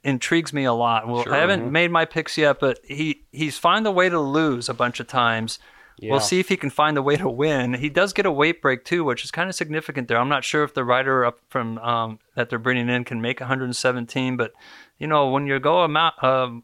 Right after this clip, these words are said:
Speaker 1: a route, uh, you know, five, six pounds does, you know, the law of physics aren't suspended.
Speaker 2: Uh-huh.
Speaker 3: Correct, yeah.
Speaker 2: No, I put him second. I certainly respect him. He could, he's not far from being four for four at this track. He blew the Gottstein last year when he saw the light at the finish line, and he,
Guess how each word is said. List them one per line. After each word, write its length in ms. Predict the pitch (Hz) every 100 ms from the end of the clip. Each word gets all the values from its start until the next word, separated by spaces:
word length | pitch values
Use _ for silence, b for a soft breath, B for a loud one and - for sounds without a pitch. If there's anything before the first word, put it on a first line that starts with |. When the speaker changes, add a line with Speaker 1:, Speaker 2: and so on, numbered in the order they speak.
| -
Speaker 1:
a 140 | 123
route, 400 | 139 175 147 123 123
uh, 100 | 120
you 120 | 117
know, 160 | 127 120
five, 320 | - 139 156
six 240 | - 160 -
pounds 400 | 147 170 170 113
does, 440 | 117 147 143 - _ -
you 100 | 127
know, 240 | 135 123 -
the 120 | 120
law 260 | 117 131 185
of 80 | 185
physics 480 | 208 175 170 -
aren't 180 | 147 156
suspended. 640 | - 151 - 165 127 95 -
Speaker 2:
Uh-huh. 260 | - 98 110
Speaker 3:
Correct, 360 | 135 110 - -
yeah. 300 | 110 117 104
Speaker 2:
No, 80 | 120
I 60 |
put 180 | 151 180
him 100 | 151
second. 500 | 120 139 147 - 104 -
I 160 | 127
certainly 380 | 131 - 143 127
respect 500 | 104 - 113 120 -
him. 240 | 101 92
He 160 | 95 131
could, 360 | - 135 101 -
he's 280 | 120 139 120
not 280 | 135 -
far 240 | - 120 120
from 180 | - 107
being 220 | 117 101
four 240 | - 117
for 160 | - 92
four 260 | - 110 92
at 120 | -
this 200 | 123 -
track. 500 | - 135 98 92 -
He 80 | 101
blew 260 | 104 127
the 80 | 117
Gottstein 580 | 104 120 127 - 127 117
last 360 | 113 113 113 117
year 240 | 110 117
when 100 | 110
he 80 | 98
saw 240 | - 113
the 80 | 110
light 300 | 104 110 117
at 140 | 110
the 60 | -
finish 380 | - 117 120 -
line, 380 | 110 117 120 110
and 100 | 92
he, 140 | 95